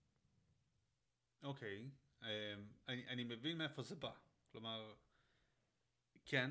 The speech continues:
זה בהחלט selling point ש-, ששווה בהחלט, אה, אה, אה, להציג אותו, כן? אני, אני פשוט חושב, כן, security זה חשוב, אבל בדרך כלל, אה, בעל הנרגילה ובעל, אה,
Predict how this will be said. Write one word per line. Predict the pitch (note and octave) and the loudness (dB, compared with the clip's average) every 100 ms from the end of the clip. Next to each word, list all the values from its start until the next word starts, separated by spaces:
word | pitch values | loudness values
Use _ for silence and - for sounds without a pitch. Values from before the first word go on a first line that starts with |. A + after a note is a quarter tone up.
| D3 | 0
זה | B2 | -4
בהחלט | A2 A2 C3 C3 | -4 0 0 0
selling | - A#2+ B2 A#2 | -2 -2 -2 -6
point | B2 A#2+ A#2+ | -6 -6 -8
ש-, | - A2 A2 G#2+ | -6 -6 -6 -8
ששווה | - A#2+ B2 A2+ A#2+ | -4 -2 -2 0 2
בהחלט, | A#2+ A2+ B2+ A#2+ A#2+ | 2 2 0 0 2
אה, | |
אה, | A2 G#2+ G#2 A2 A2+ A2 - A#2+ A#2+ B2 - | 2 2 0 -4 -8 -8 -8 -10 -12 -14 -16
אה, | A#2 C3+ - _ - | -16 -16 -20 _ -6
להציג | A#2+ - - F3+ D3 | -4 -4 -2 0 2
אותו, | - - A#2+ D#3 - _ _ _ _ _ _ | 0 -2 -6 -8 -12 _ _ _ _ _ _
כן? | A#2+ C#3 C#3 - - - - - - - - - _ _ _ _ _ _ _ _ _ _ _ _ - | -4 -4 -6 -16 -20 -20 -20 -20 -20 -18 -18 -18 _ _ _ _ _ _ _ _ _ _ _ _ -2
אני, | C3+ C#3+ | 2 4
אני | D3 E3+ | 4 2
פשוט | A3 G#3 | 2 0
חושב, | D#3+ F3 E3 D3+ - _ _ - - - _ D#3+ - - | 4 6 6 2 -14 _ _ -20 -20 -20 _ -20 -14 6
כן, | D#3+ D3 C#3+ | 6 6 2
security | C#3 E3+ D#3 | 2 4 6
זה | B2 B2 | 4 0
חשוב, | - - F#3 B2+ | -2 4 4 4
אבל | A2 A2 | 2 0
בדרך | A2 A#2+ C3+ | 0 0 2
כלל, | D3+ C3 A#2+ A#2+ A#2 | 4 2 2 -4 -6
אה, | A#2 | -6
בעל | A2+ C3 C3+ | 0 4 4
הנרגילה | A#2 A2 G#2+ C#3+ C3 A#2+ A2+ G#2 | 2 0 2 2 4 4 2 2
ובעל, | G#2+ A#2+ A#2 A#2 A2 A2 | -4 2 2 4 2 -2
אה, | A2 A2 A2 A#2+ A#2+ C3 | -4 -6 -8 -10 -12 -12